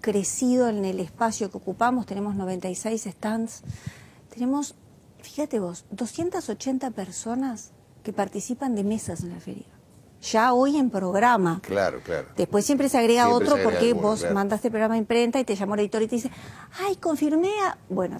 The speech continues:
Speaker 1: bárbaro, lo ponemos después en la página, pero el,
Speaker 2: Claro.
Speaker 1: el impreso ya no va. Doscientas ochenta personas, eh,
Speaker 2: En, en
Speaker 1: uruguayas,
Speaker 2: doce días, ¿no?
Speaker 1: extranjeras,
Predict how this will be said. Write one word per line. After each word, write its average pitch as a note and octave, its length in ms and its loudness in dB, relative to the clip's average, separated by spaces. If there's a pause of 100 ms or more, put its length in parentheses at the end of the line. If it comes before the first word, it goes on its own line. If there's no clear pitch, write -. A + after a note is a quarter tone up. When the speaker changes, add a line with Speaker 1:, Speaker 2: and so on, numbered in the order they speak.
(100)
Speaker 1:
bárbaro, F3 340 0
lo F3 80 -4
ponemos C4 300 2
después D4 400 0
en D4+ 80 4
la A3+ 80 6
página, F#3 480 0
pero F#3 160 -2
el, G3 60 -2
Speaker 2:
Claro. F3 180 -2
Speaker 1:
el A3+ 80 6
impreso D#4+ 300 0
ya C4+ 140 2
no A#3+ 140 2
va. A3 240 2 (520)
Doscientas F#4 520 0
ochenta C4+ 400 -2
personas, B3+ 680 -2 (100)
eh, F3+ 340 -2
Speaker 2:
En, F3+ 80 -4
en F#3 120 0
Speaker 1:
uruguayas, A#3 480 2
Speaker 2:
doce A2+ 260 2
días, A2 260 4
¿no? G#3+ 60 4
Speaker 1:
extranjeras, B3 380 2